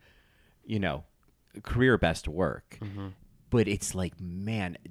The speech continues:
Speaker 1: this is the Sophie's Choice. No one's asking me to vote, but if I had to, Christina Applegate is just as impactful. Like, it's,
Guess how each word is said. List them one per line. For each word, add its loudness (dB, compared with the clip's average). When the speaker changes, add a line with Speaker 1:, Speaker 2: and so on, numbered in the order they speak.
Speaker 1:
this 0
is -6
the -4
Sophie's 2
Choice. 4
No 2
one's 4
asking 2
me 0
to -4
vote, -2
but 8
if 4
I 4
had 2
to, -2
Christina -4
Applegate -4
is -2
just 2
as -2
impactful. -6
Like, 4
it's, 2